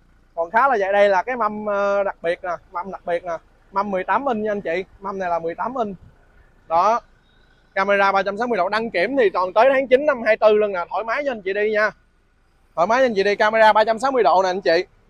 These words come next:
đó. Xe mang cho mình là cái màu trắng ngọc trai nha anh chị, màu trắng ngọc trai. Xe khá là đẹp. Xe này thì chất xe như mới vậy anh chị, chất xe như mới vậy. Đó, thì cái phần đằng sau này nó cũng sơn đen nha anh chị,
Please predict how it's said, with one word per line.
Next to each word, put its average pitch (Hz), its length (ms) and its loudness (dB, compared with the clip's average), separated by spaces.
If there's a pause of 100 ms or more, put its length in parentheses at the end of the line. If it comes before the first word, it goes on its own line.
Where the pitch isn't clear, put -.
(140)
đó. 180 340 2 (460)
Xe 220 220 4
mang 220 160 -2
cho 214 100 2
mình 196 140 -2
là 180 140 0
cái 254 120 0
màu 202 160 0
trắng 220 200 -4
ngọc 277 200 -4
trai 208 240 4
nha 214 80 0
anh 208 100 -2
chị, 180 260 2 (200)
màu 170 160 -2
trắng 220 200 -6
ngọc 233 180 -4
trai. 196 300 2 (600)
Xe 208 220 2
khá 220 180 4
là 254 120 6
đẹp. 165 160 2 (1080)
Xe 220 220 4
này 190 200 0
thì 185 160 0
chất 269 200 0
xe 220 200 4
như 214 140 2
mới 254 200 8
vậy 262 60 6
anh 214 120 6
chị, 190 180 2 (800)
chất 262 120 2
xe 208 160 2
như 208 120 2
mới 233 260 4
vậy. 202 100 2 (720)
Đó, 233 220 6
thì 214 160 4
cái 262 100 8
phần 202 160 2
đằng 185 160 -4
sau 220 200 4
này 202 80 4
nó 233 120 2
cũng 254 160 -2
sơn 220 200 6
đen 226 180 4
nha 220 80 2
anh 220 100 0
chị, 190 220 2